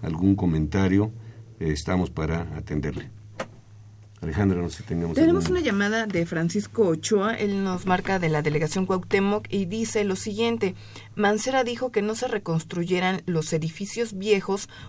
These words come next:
Speaker 2: porque habrá una norma de reforzamiento en el nuevo, en el nuevo reglamento. ¿Cuándo saldrá el nuevo reglamento?".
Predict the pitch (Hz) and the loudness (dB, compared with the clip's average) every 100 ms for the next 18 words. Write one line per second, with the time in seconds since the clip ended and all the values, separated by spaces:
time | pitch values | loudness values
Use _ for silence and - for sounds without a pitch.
0 | - 190 185 190 185 208 214 - 233 233 | 0 2 4 2 4 4 4 2 0 2
1 | 220 220 214 208 208 202 - - 170 196 | 2 2 0 0 0 -2 -6 -12 -4 0
2 | 208 214 - 175 165 165 160 160 165 185 | 0 0 -4 -4 -4 -4 -2 0 0 2
3 | 190 196 196 156 160 160 - 170 156 160 | 0 0 0 0 0 -2 -2 0 2 2
4 | 160 165 160 170 202 226 170 165 - - | 0 2 2 2 2 0 -2 -8 -14 -20
5 | - - - - 233 226 226 233 254 240 | -20 -20 -20 4 6 8 8 6 2 4
6 | 208 208 - - 175 160 143 147 147 160 | 2 2 -8 -6 -2 0 0 0 -2 -2
7 | 202 233 | -2 -4